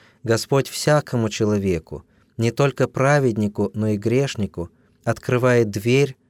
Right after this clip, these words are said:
в вечную жизнь. Перед этой тайной ангелы закрывают лица свои.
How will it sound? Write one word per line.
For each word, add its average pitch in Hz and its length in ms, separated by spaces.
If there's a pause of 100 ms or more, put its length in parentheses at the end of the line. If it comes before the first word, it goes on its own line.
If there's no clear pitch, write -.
в 104 100
вечную 110 640
жизнь. 85 520 (2250)
Перед 110 300
этой 120 260
тайной 127 600
ангелы 120 520
закрывают 113 720
лица 117 340
свои. 76 460